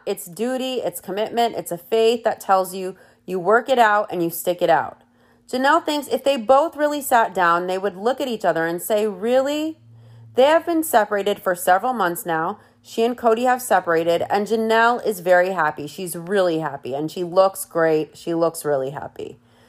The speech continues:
Janelle says things just became indifferent, and she just didn't care anymore. Suki asks Janelle if, when she became indifferent, she still respected Cody, and Janelle says yes. Suki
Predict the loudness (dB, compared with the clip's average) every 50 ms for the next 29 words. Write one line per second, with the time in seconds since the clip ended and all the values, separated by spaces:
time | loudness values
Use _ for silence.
0 | _ _ _ _ -4 2 4 4 4 4 2 4 4 4 4 2 -2 -4 -2 0
1 | 0 0 0 0 2 2 2 2 -2 -6 -4 -2 -2 -2 -2 -2 0 0 0 0
2 | 2 0 0 0 -2 -4 -6 -6 -6 -6 -6 0 2 2 2 2 -2 -4 -2 -2
3 | 0 0 -4 -2 0 2 2 2 2 0 -2 -2 -2 -4 -4 -6 -8 -14 -20 _
4 | -20 -20 -20 -20 _ _ _ _ _ _ _ -12 -4 0 0 0 2 0 0 2
5 | 2 2 2 2 -2 -6 -10 -10 -6 -4 0 2 4 6 6 6 4 2 2 4
6 | 4 2 2 -2 -8 -8 0 2 2 2 2 -2 -4 -4 -4 -4 -4 -4 -4 -4
7 | -4 -4 -2 -2 -2 -2 0 -2 -4 -4 -6 -8 -10 -10 -10 0 2 4 4 4
8 | 2 0 -2 -2 -2 -2 -2 -4 -10 -6 -2 -2 -2 0 0 -2 -2 -2 -2 0
9 | 0 0 0 0 0 -2 -2 -2 0 0 2 2 2 0 -2 -6 -14 -18 -20 _
10 | -20 _ _ _ _ _ _ _ -10 -6 -4 -4 -2 -2 -4 -2